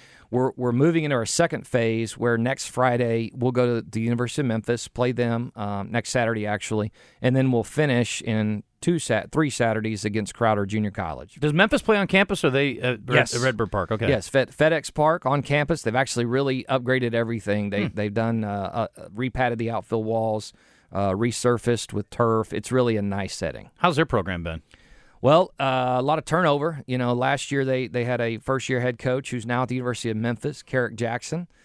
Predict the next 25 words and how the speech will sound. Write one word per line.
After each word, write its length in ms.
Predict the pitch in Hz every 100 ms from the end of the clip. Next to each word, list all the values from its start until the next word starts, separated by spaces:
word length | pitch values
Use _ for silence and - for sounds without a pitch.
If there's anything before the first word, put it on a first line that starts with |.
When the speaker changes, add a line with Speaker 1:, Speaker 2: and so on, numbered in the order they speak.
| _ _
Speaker 1:
And 280 | - 104 104
so 220 | - 117 107
now 180 | 117 120
they 80 | 117
got 140 | 117
another 260 | 113 123 123
first-year 440 | 123 117 - 113
head 180 | 120 110
coach 320 | 120 120 127
in 80 | 107
Matt 180 | 110 113
Reiser, 400 | 87 113 120 117
who 80 | 113
was 100 | 113
very 240 | 101 120
successful 520 | 127 110 - 117 113 110
down 160 | 113
at 60 | 104
Southeastern 640 | 113 107 120 110 107 110
Louisiana. 480 | 110 104 107 113 113
He's 220 | 110 127
been 220 | 135 127
to 140 | - 113
many 240 | 117 123
regionals. 600 | 107 110 113 131 151 -